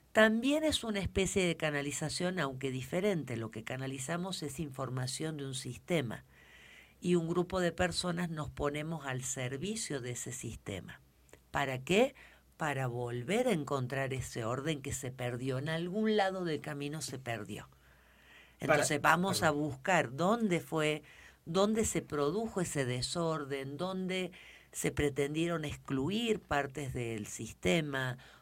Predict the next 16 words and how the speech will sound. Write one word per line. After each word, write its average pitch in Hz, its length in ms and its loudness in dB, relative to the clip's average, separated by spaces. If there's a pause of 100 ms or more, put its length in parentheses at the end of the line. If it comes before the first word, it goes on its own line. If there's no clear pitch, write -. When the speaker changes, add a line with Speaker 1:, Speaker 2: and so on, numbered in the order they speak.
Speaker 1:
dónde 202 440 0
no 175 180 -2
se 175 160 -2
respetó 135 600 -2
la 139 140 0
jerarquía. 120 920 0 (760)
Y 202 200 2
a 175 140 6
través 180 400 4
de 214 120 4
lo 190 140 -2
que 151 140 -10
se 147 180 -4
llaman 131 420 -4
frases 156 540 -6
sanadoras, 185 800 0